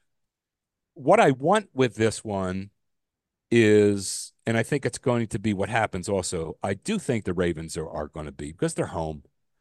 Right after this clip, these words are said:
They're a better football team. I know that,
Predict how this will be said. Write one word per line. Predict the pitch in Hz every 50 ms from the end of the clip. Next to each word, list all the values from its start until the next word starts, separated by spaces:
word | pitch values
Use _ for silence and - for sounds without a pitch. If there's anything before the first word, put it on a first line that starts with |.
| _ _ _ _ _ _ _ _ _ _ _ _ _ -
They're | - 104 117 110
a | 107
better | 92 117 117 123 127
football | - - 98 87 - - 82 82
team. | - - 95 82 80 78 78 - _ _ _ _ -
I | 107
know | 107 107 110 113 113 110
that, | 104 - 95 95